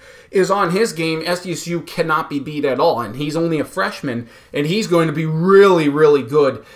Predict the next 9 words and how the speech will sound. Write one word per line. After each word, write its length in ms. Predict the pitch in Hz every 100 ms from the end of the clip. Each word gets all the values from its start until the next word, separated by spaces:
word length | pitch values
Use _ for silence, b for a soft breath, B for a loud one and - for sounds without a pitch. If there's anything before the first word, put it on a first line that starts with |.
| B B
here 380 | - 170 147 139 147
over 280 | 156 143
the, 400 | 139 139 135 127 123
the 80 | 135
course 420 | - 160 160 147
of 100 | 139
his 180 | 139 110
Jackrabbit 680 | 156 143 - 143 135 131
career. 420 | - 127 147 139